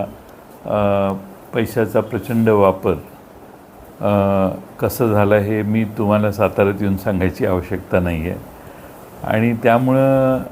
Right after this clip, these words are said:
आमचा, अ, काही भागात, अ, ज्यांनी काम करतो म्हणून सांगितलं त्यांनी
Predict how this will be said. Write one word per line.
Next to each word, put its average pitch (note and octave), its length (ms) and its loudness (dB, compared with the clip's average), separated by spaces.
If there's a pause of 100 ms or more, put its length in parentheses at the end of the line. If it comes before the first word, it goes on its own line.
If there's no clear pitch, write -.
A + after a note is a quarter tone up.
(180)
आमचा, B2+ 800 4 (180)
अ, A2+ 540 -2 (720)
काही A#2 220 2
भागात, A#2 540 2
अ, A#2 240 4 (840)
ज्यांनी A#2+ 460 0 (140)
काम A2+ 240 4
करतो A2+ 380 0
म्हणून A#2 240 0
सांगितलं A2 580 0
त्यांनी A2 460 -2